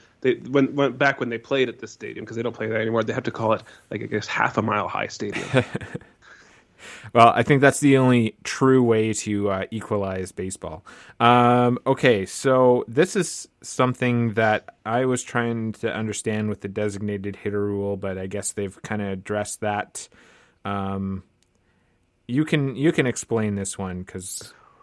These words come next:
Speaker 1: Well, basically, it's the Shohei Ohtani rule. Um, your, if, if your pitcher is in the game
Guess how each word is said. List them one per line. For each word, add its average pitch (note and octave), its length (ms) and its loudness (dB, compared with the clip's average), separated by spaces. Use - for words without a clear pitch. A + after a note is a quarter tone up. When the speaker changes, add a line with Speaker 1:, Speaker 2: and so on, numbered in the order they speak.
Speaker 1:
Well, D#3+ 100 6
basically, G3+ 340 6
it's C3 120 2
the B2+ 60 -6
Shohei A#2+ 380 0
Ohtani A2+ 480 -2
rule. - 280 -14
Um, G#2+ 920 -8
your, C#3 420 8
if, C3+ 260 -4
if C#3+ 180 -6
your B2+ 100 2
pitcher G#3+ 600 0
is A#2 380 2
in C3+ 180 2
the C#3+ 80 6
game B2 520 2